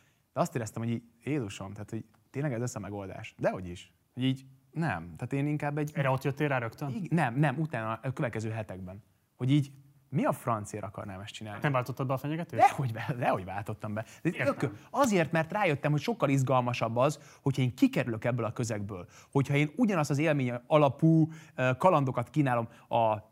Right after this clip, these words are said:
Speaker 1: az idősebbeknek, vagy az idősebbekkel megélem, vagy elmegyek Budapestre, vagy tényleg azt, azt fogom hajtani, hogy színé-, amit színész akartam lenni, ugye már négy évesen elhatároztam, hogy tényleg e felé megyek, akkor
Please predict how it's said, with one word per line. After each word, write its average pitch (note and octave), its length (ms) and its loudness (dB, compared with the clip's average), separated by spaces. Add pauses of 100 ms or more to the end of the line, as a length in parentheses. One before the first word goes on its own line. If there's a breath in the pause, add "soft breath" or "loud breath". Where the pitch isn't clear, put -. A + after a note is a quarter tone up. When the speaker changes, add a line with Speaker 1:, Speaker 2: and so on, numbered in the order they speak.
(100)
Speaker 1:
az B2 120 -2
idősebbeknek, C#3 800 4
vagy C3 100 -2
az B2+ 60 2
idősebbekkel A#2+ 560 0
megélem, C3 560 4
vagy B2 160 -4
elmegyek A#2+ 380 0
Budapestre, B2+ 720 2
vagy A#2 200 -2 (160 loud breath)
tényleg D3+ 220 4
azt, B2+ 280 -2
azt D3 260 2
fogom C3 260 0
hajtani, B2 340 2
hogy A2+ 80 -2
színé-, C3 360 2
amit B2+ 260 -2
színész C#3 380 0
akartam B2+ 400 0
lenni, B2+ 180 2
ugye A#2 120 0
már A2+ 140 -2
négy B2+ 240 4
évesen B2+ 300 0
elhatároztam, B2 640 0 (220 loud breath)
hogy C3 100 -2
tényleg C#3 240 2
e C3+ 60 2
felé C#3 220 0
megyek, C#3+ 240 0
akkor D3+ 300 0